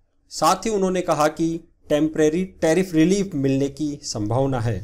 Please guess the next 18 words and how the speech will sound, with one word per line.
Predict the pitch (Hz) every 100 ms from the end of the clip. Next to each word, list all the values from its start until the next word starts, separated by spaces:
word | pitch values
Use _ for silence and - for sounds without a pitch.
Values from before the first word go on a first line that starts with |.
| - - _ _ _ _ -
फिर | 226
और | 240 233
थोड़ा | 202 196
मलाई | 180 165 180 202
लगाकर | 170 156 160
कहा | 156 156 151
कि | 156 160 156
यदि | 151 160 170 - _ _ _ -
हम | 123 139 135
आयातित | 131 123 123 147 123
वाहनों | 117 120 131
के | 135 135
साथ | 139 127 117
भारत | 117 117 123
में | 113
सफल | - 131 185
होते | 160 - 139
हैं | 131 131